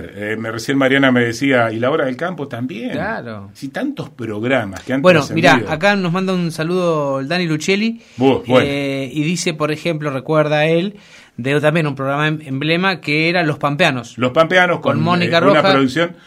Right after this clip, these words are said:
Speaker 2: el
Speaker 1: una
Speaker 2: Chango
Speaker 1: producción con
Speaker 2: Gutiérrez.
Speaker 1: el Chango Gutiérrez de, de los noventa. El Chango
Speaker 2: Sí.
Speaker 1: ya venía trabajando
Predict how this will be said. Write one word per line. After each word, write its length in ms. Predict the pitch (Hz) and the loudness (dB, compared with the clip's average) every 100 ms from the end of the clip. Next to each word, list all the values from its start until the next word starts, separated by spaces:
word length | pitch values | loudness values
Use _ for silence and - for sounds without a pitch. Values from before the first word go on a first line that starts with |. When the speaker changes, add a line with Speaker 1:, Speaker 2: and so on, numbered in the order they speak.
| - | -16
Speaker 2:
el 120 | - 131 | -6 2
Speaker 1:
una 40 | 175 | 4
Speaker 2:
Chango 140 | 170 | 6
Speaker 1:
producción 260 | 151 143 190 | 4 4 4
con 60 | |
Speaker 2:
Gutiérrez. 160 | 160 139 | 4 2
Speaker 1:
el 60 | 131 | 2
Chango 200 | 160 147 | 0 0
Gutiérrez 500 | 135 147 160 127 117 | 0 2 0 0 -4
de, 680 | 110 107 104 101 98 95 92 | -4 -4 -4 -4 -6 -8 -10
de 160 | 90 | -8
los 140 | 107 95 | -6 -2
noventa. 400 | 135 170 131 110 | 0 0 -2 -4
El 100 | 120 | -4
Chango 240 | 117 143 | -2 0
Speaker 2:
Sí. 40 | 131 | 0
Speaker 1:
ya 60 | |
venía 240 | 127 120 131 | 0 2 0
trabajando 640 | 104 95 - 123 127 127 | -2 -6 -4 0 0 0